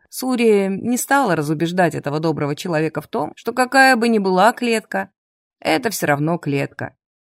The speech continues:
Она поблагодарила советника за прекрасно проведенное утро, попрощалась с Суджаем и тихонько вышла.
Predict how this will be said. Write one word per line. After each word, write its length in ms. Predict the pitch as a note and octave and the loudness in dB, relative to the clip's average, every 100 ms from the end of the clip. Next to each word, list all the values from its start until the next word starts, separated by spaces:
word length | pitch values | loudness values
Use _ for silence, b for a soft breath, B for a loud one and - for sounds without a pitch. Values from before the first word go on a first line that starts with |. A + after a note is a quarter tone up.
| _ | _
Она 320 | - F3 F#3+ | 2 4 4
поблагодарила 680 | F#3 E3+ E3 F3 E3+ E3+ E3 | 4 0 0 2 4 4 2
советника 540 | D#3+ D#3 E3+ F#3+ E3 D#3 | 0 0 0 -2 -4 -4
за 120 | D#3 | -4
прекрасно 500 | D#3 D#3 D3+ D3 D3+ | -4 0 0 -2 -6
проведенное 500 | D3 C#3+ D3 C#3+ C#3 | -6 -4 -2 -2 -2
утро, 460 | E3+ A3+ - C3 b - | -4 -6 -8 -12 b -10
попрощалась 640 | - A#3+ B3 A#3 G3+ D#3+ | -4 -2 0 0 0 -2
с 60 | - | -4
Суджаем 560 | D3+ D3+ D#3+ G3 F3 b b | -6 0 2 2 -2 b b
и 120 | - F3 | -12 -4
тихонько 460 | F3 F3 E3 E3 | -2 0 -2 -2
вышла. 460 | D#3+ F3 - - | 0 -2 -2 -10